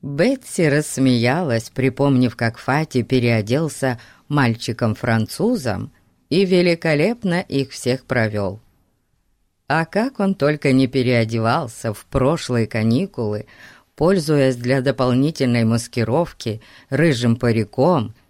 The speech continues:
и рыжими накладными бровями. И не угадаешь, в каком обличье старина Фати предстанет в следующий раз.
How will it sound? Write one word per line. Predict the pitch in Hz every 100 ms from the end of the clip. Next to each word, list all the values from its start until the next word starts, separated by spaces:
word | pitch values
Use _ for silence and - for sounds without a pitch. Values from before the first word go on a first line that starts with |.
| _ -
и | 139 147
рыжими | 135 175 185 131 117
накладными | 117 123 127 123 117 135 160 123
бровями. | 101 120 120 120 175 254 220 120 113 - _ _ _ _ _ _ _ _ _ _ _ _ -
И | - 254
не | 175
угадаешь, | 139 123 120 120 170 113 -
в | -
каком | 151 117 127 190
обличье | 220 208 208 202 175
старина | 165 165 160 160 151
Фати | - 143 131 127
предстанет | 120 127 - - 135 127 120
в | -
следующий | - 117 135 120 120 - 120
раз. | 113 113 107 -